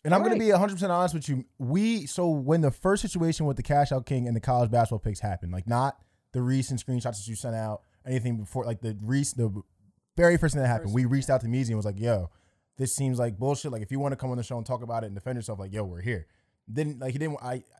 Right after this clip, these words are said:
Speaker 1: I said he'd get back to us, but we haven't heard anything yet. But I, like, when it first happened, I was like, "Yo, Measy's, like, a, a stalwart in the, in the, in the community. Like, we, like, we like Measy." Like, like you said, like, there's no, there was no,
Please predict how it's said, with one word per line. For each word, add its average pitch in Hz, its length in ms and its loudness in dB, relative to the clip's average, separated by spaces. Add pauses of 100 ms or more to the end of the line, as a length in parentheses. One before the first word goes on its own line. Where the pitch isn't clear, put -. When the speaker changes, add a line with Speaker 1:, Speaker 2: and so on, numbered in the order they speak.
Speaker 1:
I 135 40 -16
said 165 200 -8
he'd 139 100 -6
get 127 100 -4
back 123 180 -2
to 131 80 -8
us, 120 80 -8
but 107 260 -10
we 123 100 -10
haven't 117 140 -4
heard 117 80 -4
anything 110 220 -6
yet. 107 160 -4
But 104 180 -8 (600)
I, 202 320 4
like, 196 200 4
when 202 160 2
it 262 80 0
first 269 180 0
happened, 233 280 4
I 202 40 6
was 196 100 4
like, 190 120 -2
"Yo, 208 140 2
Measy's, 330 400 -2
like, 262 180 -2
a, 143 320 0
a 147 140 -2
stalwart 220 520 2
in 180 60 -6
the, 180 240 -2
in 165 100 -4
the, 160 140 -2 (140)
in 180 80 -4
the 160 80 -2
community. 277 360 0
Like, 131 140 0
we, 233 180 -2 (320)
like, 165 200 -2 (120)
we 208 180 0
like 480 160 6 (120)
Measy." 339 280 0
Like, 190 100 4 (160)
like 226 140 -8
you 294 60 -4
said, 262 180 0
like, 196 80 0
there's 190 100 -2
no, 226 240 2
there 202 100 -2
was 190 140 -2
no, 208 460 0